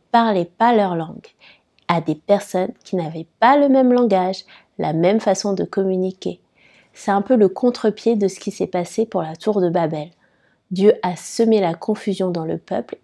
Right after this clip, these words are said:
et leur a fait parler des langues différentes pour qu'ils ne puissent plus construire pour leur propre gloire. Tandis qu'à la Pentecôte, Dieu a permis que des peuples différents puissent comprendre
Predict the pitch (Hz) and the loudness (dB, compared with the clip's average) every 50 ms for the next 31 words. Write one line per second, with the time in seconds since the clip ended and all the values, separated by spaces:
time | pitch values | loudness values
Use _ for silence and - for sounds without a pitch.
0 | _ _ - 196 190 180 180 180 175 185 185 - - 185 180 - _ _ - 214 | _ _ -2 0 2 2 2 0 0 -2 -4 -4 -6 -8 -8 -8 _ _ 0 0
1 | 208 202 190 190 180 170 165 160 156 156 156 156 156 190 202 - - 196 175 160 | 2 2 2 2 2 0 0 -2 -4 -6 -8 -8 -6 -6 -6 -4 -4 -6 -6 -6
2 | 170 196 226 - - - - - - - - - - _ _ - 226 208 - - | -8 -10 -10 -12 -16 -20 -20 -20 -20 -20 -20 -20 -20 _ _ -2 -2 -2 0 0
3 | 226 226 220 220 208 - - 214 202 - - - - 269 277 269 - _ _ - | 2 4 4 2 2 0 -2 -2 -2 -4 -6 -4 0 0 0 0 -2 _ _ 0
4 | - 262 262 254 - - - - 226 214 208 214 214 - _ - - 185 180 170 | 4 4 4 4 0 -6 -6 -2 -2 0 0 -2 -4 -10 _ -8 -6 -6 -4 -6
5 | - - - _ _ - - 196 190 190 - 190 180 175 170 160 151 131 127 - | -6 -8 -10 _ _ -4 -2 -2 -2 -2 -4 -6 -4 -4 -4 -6 -6 -6 -10 -14
6 | - - - _ _ _ _ _ _ - _ _ - - 185 170 156 156 151 - | -20 -20 -20 _ _ _ _ _ _ -20 _ _ -12 -8 -6 -4 -4 -4 -6 -6
7 | - 147 147 165 165 - 247 269 269 - - - 233 240 247 240 - - _ _ | -8 -8 -8 -8 -6 -2 -2 -2 -2 -2 -2 -4 -2 -2 -4 -8 -14 -20 _ _
8 | - - - _ _ _ _ - - 220 240 208 180 175 - - 220 214 208 214 | -20 -20 -20 _ _ _ _ 2 4 4 4 4 2 -2 -2 0 2 2 4 4
9 | 214 214 214 226 - - - - 170 165 160 160 - _ - 254 277 269 269 - | 2 2 2 0 -4 -6 -6 -6 -4 -4 -4 -6 -8 _ 0 2 2 2 2 0
10 | 185 175 180 - 233 226 - - 208 185 196 208 220 - _ _ _ - - 196 | 0 0 0 -2 -6 -4 -2 -2 -2 -2 -4 -8 -10 -12 _ _ _ -4 -4 -4
11 | 190 - - - 190 185 185 - - - 185 190 190 196 - | -4 -6 -6 -4 -4 -4 -4 -6 -8 -6 -6 -6 -6 -8 -10